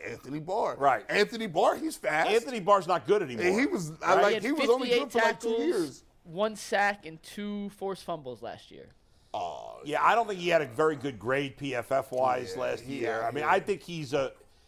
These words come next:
Speaker 2: you know, we already have a bunch of bad linebackers. Do we? At least they're young. I don't need an old bad
Speaker 1: He's,
Speaker 2: linebacker at
Speaker 1: he's
Speaker 2: this
Speaker 1: what,
Speaker 2: point.
Speaker 1: he's what we call an Under Armour model.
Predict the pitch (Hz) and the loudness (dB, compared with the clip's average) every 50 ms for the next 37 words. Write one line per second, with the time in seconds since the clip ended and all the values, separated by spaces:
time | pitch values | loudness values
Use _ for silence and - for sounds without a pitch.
0 | _ _ - - - 185 208 196 185 185 254 285 294 285 277 262 220 190 180 202 | _ _ -20 -16 -6 0 2 2 2 2 2 4 6 6 6 4 2 0 2 2
1 | 240 240 196 165 156 160 170 151 117 147 120 120 143 147 135 123 127 139 156 165 | 4 4 2 0 0 -2 -2 -2 -2 -6 -4 -2 -2 0 0 0 0 0 2 0
2 | 156 120 120 110 98 87 - 117 110 117 110 143 143 156 147 - - _ _ _ | 0 0 0 0 0 0 -4 -8 -10 -10 -8 -6 -8 -8 -8 -8 -16 _ _ _
3 | _ _ - 151 185 247 247 - - 247 190 151 120 117 156 196 196 170 123 98 | _ _ -4 -4 -2 -2 -2 -2 2 2 2 2 2 4 6 6 6 6 4 0
4 | 95 107 147 185 202 202 202 208 185 160 156 180 220 202 156 120 135 117 110 104 | -2 2 2 2 2 0 -2 -2 0 4 6 6 6 4 2 0 0 0 0 2
5 | 110 104 104 101 87 98 104 98 92 - 107 190 214 214 180 190 196 196 196 190 | 2 2 2 2 0 0 0 0 0 0 -2 -4 -2 -2 -4 -4 -4 -4 -2 -2
6 | 190 214 226 208 175 170 170 170 156 160 160 - - 160 156 143 135 127 - 139 | -4 -4 -6 -6 -6 -4 -4 -2 -4 -4 -8 -4 -2 0 0 0 -2 -4 -6 -6
7 | 156 147 143 131 127 123 127 123 120 117 117 120 117 110 110 120 135 - | -4 -2 -2 -2 -2 -2 -4 -6 -8 -8 -8 -8 -8 -8 -10 -16 -20 -20